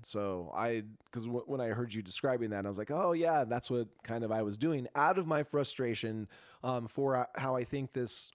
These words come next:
<clears throat> th-, this county attorney's office is functioning." Um, if you're gonna stay in this work, you should not feel that getting help with secondary trauma is somehow, uh, a sign of weakness. So I think it's important for you to make that point because,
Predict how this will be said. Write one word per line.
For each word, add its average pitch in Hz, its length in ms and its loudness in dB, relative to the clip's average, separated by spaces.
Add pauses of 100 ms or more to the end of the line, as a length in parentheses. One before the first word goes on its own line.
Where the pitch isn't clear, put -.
<clears throat> - 80 -16
th-, 147 520 -2
this 143 180 -4
county 151 220 -2
attorney's 131 340 -4
office 123 300 -2
is 113 160 -6
functioning." 107 640 -2 (480)
Um, 120 580 -2
if 151 120 -2
you're 165 100 0
gonna 180 200 0
stay 185 280 0
in 185 100 0
this 139 200 -2
work, 117 400 -2 (480)
you 156 160 -2
should 143 280 0
not 151 320 0 (180)
feel 127 640 2
that 117 260 -4
getting 127 600 0
help 139 280 0
with 120 80 0
secondary 123 460 0
trauma 120 560 -4
is 139 240 0
somehow, 120 680 0 (400)
uh, 117 320 0
a 135 160 0
sign 151 320 0
of 113 120 -4
weakness. - 680 -4
So 117 560 2
I 151 80 2
think 160 140 0
it's 156 100 -2
important 165 380 0
for 151 80 -2
you 147 60 0
to 131 60 -2
make 135 180 -2
that 117 200 -2
point 165 340 -2
because, 131 460 -4